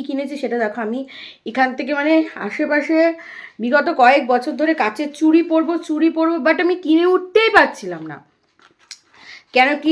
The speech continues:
কাচের চুড়ি নেই? কাচের চুড়ি নেই। তো এই দেখো, এই বক্সটা এই বছর আমি আগে ভাগেই এনেছি, ঠিক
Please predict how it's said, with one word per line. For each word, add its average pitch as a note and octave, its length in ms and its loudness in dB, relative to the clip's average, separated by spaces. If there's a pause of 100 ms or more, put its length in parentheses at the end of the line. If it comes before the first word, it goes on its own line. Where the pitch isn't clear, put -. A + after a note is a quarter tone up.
(140)
কাচের C#4 300 2
চুড়ি E4 200 4 (220)
নেই? D#3 120 -4 (840)
কাচের E4+ 280 -4
চুড়ি F4+ 280 2
নেই। D#3+ 120 -6 (340)
তো G#3+ 80 -4 (240)
এই A3+ 140 -4
দেখো, A3 220 -4 (500)
এই A3+ 140 -2
বক্সটা G3 380 -2 (120)
এই A#3+ 160 -2
বছর B3 300 0
আমি C4+ 80 -4 (120)
আগে G3+ 220 -4
ভাগেই C4 240 -4 (120)
এনেছি, E3+ 400 -6 (560)
ঠিক C4+ 100 -6